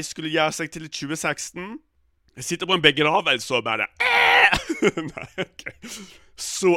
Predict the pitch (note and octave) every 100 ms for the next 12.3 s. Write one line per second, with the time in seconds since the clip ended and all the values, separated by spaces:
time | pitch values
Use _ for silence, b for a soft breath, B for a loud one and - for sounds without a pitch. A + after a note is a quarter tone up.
0 | D3 C3+ C3 C#3 B2 A#2 B2 B2 G#2 F#2
1 | - - C3 C3+ - _ _ _ - D3
2 | G#3 C#3 - _ _ _ _ _ _ _
3 | - D#3+ F#3+ G#3+ G3+ F#3 F#3+ F3 B2+ -
4 | _ _ B2+ C3+ D3 D3+ D#3 C#3 G2+ G#2
5 | - _ _ _ _ _ _ - A#2+ A2+
6 | D#3 - - C3 A#2 A#2+ A2 B2 - C3+
7 | C3+ C#3+ A2 A2 - _ - A2+ A2+ A2+
8 | A2+ - A#2 A2+ B2 A2+ - A2+ A#2 G#2
9 | G2+ A#2 A2+ A#2+ A2+ A2+ - - B2 A2
10 | - A2+ - A2 A2+ A#2 C3 D3 E3+ _
11 | b b b C3+ D#3 - D#3 D3 D#3 _
12 | _ C3 A#2+